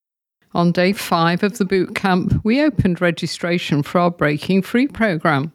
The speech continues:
so thank you to everyone who's already signed up. Those of us who've managed to break free from our alcohol dependence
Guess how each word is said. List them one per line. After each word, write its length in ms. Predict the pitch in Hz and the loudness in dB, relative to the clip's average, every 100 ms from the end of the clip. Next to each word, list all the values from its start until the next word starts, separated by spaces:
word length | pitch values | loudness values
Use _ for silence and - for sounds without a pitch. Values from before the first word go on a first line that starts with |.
| _ | _
so 300 | - - 247 | -6 0 0
thank 420 | 208 254 240 - | 0 0 0 -2
you 80 | 208 | -4
to 260 | - 208 - | -4 -6 -2
everyone 540 | 196 - 165 147 156 | -2 0 0 0 0
who's 240 | 170 190 | -2 0
already 540 | 185 180 175 156 160 151 | -2 -2 0 -2 -2 -4
signed 460 | - 151 151 151 | -2 -2 -2 0
up. 300 | 143 135 - - - - _ _ _ _ _ _ _ _ 156 | 0 -2 -6 -18 -18 -20 _ _ _ _ _ _ _ _ -2
Those 240 | 151 147 | 0 0
of 120 | 180 | 0
us 200 | 190 - | 0 0
who've 240 | 220 208 214 | -2 0 2
managed 420 | 196 190 185 233 | 2 2 0 -4
to 80 | - | -2
break 280 | 196 202 | -2 -2
free 320 | - 180 175 202 | -4 0 2 2
from 240 | - 180 | 0 2
our 180 | 165 170 | 2 2
alcohol 440 | 180 - 190 196 | 0 0 0 0
dependence 840 | 190 190 233 277 247 196 190 - | 0 -2 0 2 2 0 -2 -6